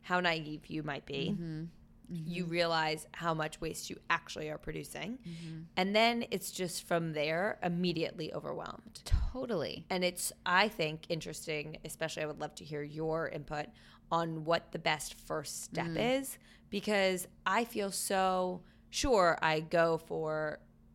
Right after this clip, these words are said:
Speaker 1: you know, the vegetables that aren't wrapped majority of the time.
Speaker 2: Right.
Speaker 1: And I try to buy in bulk. But let's be honest, I still produce a ton of freaking waste.
Speaker 2: Yeah.
Speaker 1: And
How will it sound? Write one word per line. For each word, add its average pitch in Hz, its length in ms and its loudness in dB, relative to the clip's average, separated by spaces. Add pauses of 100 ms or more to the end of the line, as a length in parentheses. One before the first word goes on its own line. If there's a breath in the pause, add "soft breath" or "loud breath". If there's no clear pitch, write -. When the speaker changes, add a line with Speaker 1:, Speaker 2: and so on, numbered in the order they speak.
(360)
Speaker 1:
you 175 220 0
know, 151 220 0
the 156 440 0
vegetables 160 600 0
that 160 120 2
aren't 156 220 0
wrapped 160 560 0 (240)
majority 160 460 0
of - 160 -8
the - 100 -6
time. 110 320 0
Speaker 2:
Right. 151 160 2
Speaker 1:
And 170 80 2
I 175 80 6
try 180 320 4
to 165 120 4
buy 156 180 4
in 151 120 -4
bulk. 147 380 -4
But 190 180 2
let's 165 220 2
be - 220 -4
honest, 165 480 -2
I 175 60 -2
still 156 220 -4
produce 233 360 -4
a - 60 -8 (280)
ton 156 320 0
of 156 220 -4
freaking 143 320 -12
waste. - 400 -10
Speaker 2:
Yeah. 175 200 -4 (520 loud breath)
Speaker 1:
And 180 360 4